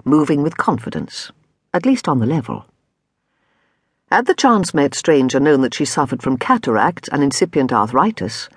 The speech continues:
and was rising eighty, he wouldn't have believed it. But Miss Metcalfe met no one,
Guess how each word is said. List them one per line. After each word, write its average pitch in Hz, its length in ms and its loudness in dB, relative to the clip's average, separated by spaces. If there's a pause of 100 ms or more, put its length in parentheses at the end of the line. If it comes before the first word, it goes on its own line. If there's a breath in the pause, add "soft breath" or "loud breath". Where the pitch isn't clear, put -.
(180 loud breath)
and 180 160 0
was 156 140 2
rising 170 340 2
eighty, 143 420 0 (140)
he 247 140 2
wouldn't 156 220 0
have 135 60 -6
believed 139 320 -2
it. - 220 -12 (960)
But - 200 2
Miss 233 160 2
Metcalfe 156 520 2
met 143 260 0
no 131 200 2
one, 151 280 2